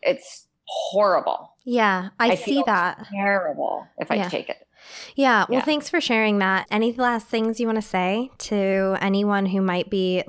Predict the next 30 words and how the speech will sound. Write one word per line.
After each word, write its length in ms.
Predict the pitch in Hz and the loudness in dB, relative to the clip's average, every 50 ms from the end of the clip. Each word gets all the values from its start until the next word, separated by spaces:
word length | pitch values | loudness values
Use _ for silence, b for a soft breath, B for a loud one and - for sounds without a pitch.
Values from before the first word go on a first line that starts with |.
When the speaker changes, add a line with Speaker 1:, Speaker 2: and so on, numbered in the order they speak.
| 147 - - | -8 -10 -6
Speaker 2:
Lyme 680 | 185 185 170 175 175 180 180 180 180 180 180 185 185 - B B B B B B B B B B B B | -4 -2 0 0 0 0 0 0 0 0 0 0 -2 -4 B B B B B B B B B B B B
in 140 | 202 185 | 0 0
a 100 | 185 185 | 2 2
Lyme, 520 | 185 180 175 180 180 180 185 185 185 180 175 B B B B B | 2 2 2 2 2 2 2 0 0 -2 -4 B B B B B
in 160 | B 208 185 180 | B -2 -2 -2
a 40 | |
bad 360 | 165 170 165 165 165 170 175 180 | 0 0 0 0 0 0 0 0
Lyme 260 | 170 170 165 175 165 | -2 -2 -2 -2 -4
spell 300 | - - 196 180 180 175 | -4 -2 -2 -2 -2 -2
today? 580 | - - 175 185 170 175 180 190 214 240 247 - 180 180 | -4 -6 -4 -2 -2 0 0 0 -2 -2 -6 -8 -8 -4
Speaker 1:
Oh. 200 | 175 175 165 151 - - _ _ _ _ _ _ _ _ _ _ - b b b b b b _ _ _ _ _ _ | -2 -2 -2 -4 -6 -16 _ _ _ _ _ _ _ _ _ _ -20 b b b b b b _ _ _ _ _ _
You 220 | - 208 208 226 220 | -2 0 2 2 2
know, 340 | 214 214 208 208 208 - - | 4 4 4 4 2 2 0
it's, 220 | - 202 - - - - | -2 -2 -4 -6 -6 -2
it's 260 | - 190 170 - - - | -2 -2 -2 -4 -6 -6
like 300 | - 202 202 196 185 - - - - _ _ _ _ - | -2 0 2 2 2 0 -2 -10 -20 _ _ _ _ -2
everything 460 | 185 175 165 185 190 175 196 185 185 | -2 0 2 2 2 2 2 0 -2
changes, 760 | 175 - 156 156 156 165 175 180 180 180 180 185 - - - - _ _ _ _ - | -2 -2 -2 -2 -2 -2 0 0 -2 -2 -4 -6 -10 -12 -16 -18 _ _ _ _ -2
everything 480 | 170 165 165 170 160 170 165 160 165 156 | -2 0 0 0 0 0 -2 -4 -4 -4
passes, 640 | - 147 147 147 - - 180 175 175 175 175 175 | -2 -2 -2 -2 -2 0 0 0 0 0 -2 0
whatever 400 | 170 170 156 160 160 175 170 160 | 0 2 2 2 2 2 0 0
version 340 | 151 160 151 156 151 160 160 | 2 2 0 0 0 0 -2
that 160 | 151 - - | -2 -2 -2
you're 120 | 151 156 | 0 0
in 160 | 147 - 151 151 | 0 0 -2 -2
right 220 | 156 151 147 - | -2 -2 -2 -2
now, 420 | 147 151 143 147 151 156 165 170 - | -2 -2 -2 -2 -2 -2 -2 -2 0
it 160 | 175 160 - | -2 -2 -2
will 240 | 151 160 151 151 151 | 0 0 0 0 0
change. 800 | - - - 147 143 135 143 151 170 190 208 208 - - - - | -2 -4 -4 -4 -4 -4 -2 -2 -2 -2 -4 -4 -6 -10 -14 -16